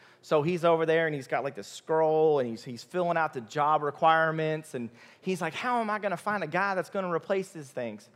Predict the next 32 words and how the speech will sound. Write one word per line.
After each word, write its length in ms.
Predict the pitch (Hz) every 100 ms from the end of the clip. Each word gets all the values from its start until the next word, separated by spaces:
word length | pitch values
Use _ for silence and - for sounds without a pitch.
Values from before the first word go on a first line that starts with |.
| _ _ _ _ 143
God 260 | 190 226
made 140 | 202 139
it 120 | -
super 260 | 175 156 135
easy 240 | 123 113
for 240 | - 117
him. 160 | 110 113 _ _ _
See, 460 | - 160 151 143 - _ _ _ _ _ _ -
King 240 | - 254 247
Saul 720 | 175 151 135 131 135 - _ _ _ -
came 440 | 180 175 170 165 -
from, 680 | 135 165 151 143 131 127 117 - _ _ -
uh, 340 | 120 110 101 92 _ _
came 180 | 170 165
from 160 | 160 143
his 180 | 127
dad's 360 | 120 156 175 175
house, 260 | 135 123 127
which 160 | 131
was 160 | 117 -
Kish. 360 | - 151 135 - - - -
He 120 | 165
was 120 | 147
a 60 | 123
rich 280 | 190 208 196
man. 480 | 190 185 180 180
He 180 | 170 151
was, 200 | 135 127
he 120 | 135
was 120 | 127 135 131
very 360 | 165 180 185 180
influential, 840 | 175 165 165 190 185 185 180 165